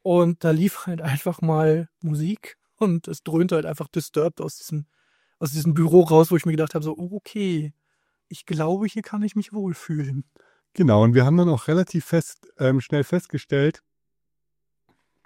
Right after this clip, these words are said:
Speaker 2: dass wir ein gemeinsames Hobby haben.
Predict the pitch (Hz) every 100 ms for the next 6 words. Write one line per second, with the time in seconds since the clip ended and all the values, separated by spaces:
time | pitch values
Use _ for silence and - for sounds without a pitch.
0 | _ _ _ _ _ _ - 127 123 -
1 | 147 135 120 _ 196 147 _ _ - 123
2 | 117 147 139 123 - - 151 170 135 147
3 | 160 196 233